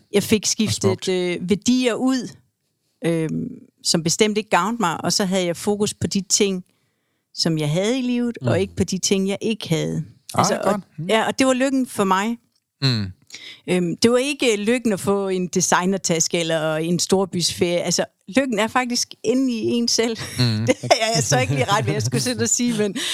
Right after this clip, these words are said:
Speaker 1: men det, men det er... Øh,
Speaker 2: Det
Speaker 1: det
Speaker 2: kommer indfra.
Speaker 1: Ja.
Speaker 2: Mhm.
Speaker 1: Altså,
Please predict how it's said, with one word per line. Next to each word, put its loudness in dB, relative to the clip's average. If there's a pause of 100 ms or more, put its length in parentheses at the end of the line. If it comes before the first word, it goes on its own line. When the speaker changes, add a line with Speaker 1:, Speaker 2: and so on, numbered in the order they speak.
(120)
Speaker 1:
men 2
det, 2 (260)
men 4
det 2
er... 0
Øh, -2
Speaker 2:
Det - (1120)
Speaker 1:
det 2
Speaker 2:
kommer 2
indfra. -2
Speaker 1:
Ja. 2 (360)
Speaker 2:
Mhm. 0 (320)
Speaker 1:
Altså, 0